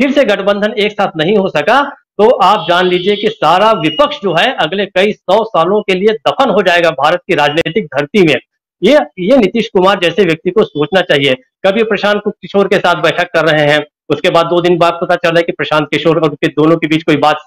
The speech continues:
नहीं बन रही है। तो आखिर ऐसी बातें क्यों हो रही है? ये विपक्ष जो है,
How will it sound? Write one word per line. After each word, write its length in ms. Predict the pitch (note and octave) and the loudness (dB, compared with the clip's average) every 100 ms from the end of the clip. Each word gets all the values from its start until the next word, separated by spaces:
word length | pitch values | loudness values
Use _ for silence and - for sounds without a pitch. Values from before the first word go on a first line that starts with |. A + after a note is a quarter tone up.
| C#3+ C3 | -20 -18
नहीं 440 | E4 F3+ F3+ G#3 | -16 -4 -2 2
बन 160 | G#3 G#3 | 2 2
रही 160 | G3 G3 | 2 2
है। 100 | G3 | 0
तो 420 | - _ _ B3 | -4 _ _ 0
आखिर 360 | G#3 F#3+ - | 2 0 0
ऐसी 360 | C#4+ E3+ E3+ A#3 | 2 2 0 0
बातें 280 | E3+ D#3+ G#3+ | 0 0 -4
क्यों 220 | - G#3+ | 2 2
हो 140 | D#3+ | 4
रही 240 | D3 C#3+ C#3+ | 2 0 2
है? 220 | A3 C4+ _ _ _ | 0 -2 _ _ _
ये 160 | D#3 C4+ | 2 2
विपक्ष 400 | F#3 F3+ G3 - | 2 2 0 0
जो 120 | E3 D3 | 0 2
है, 260 | F#3+ C#4 | 2 0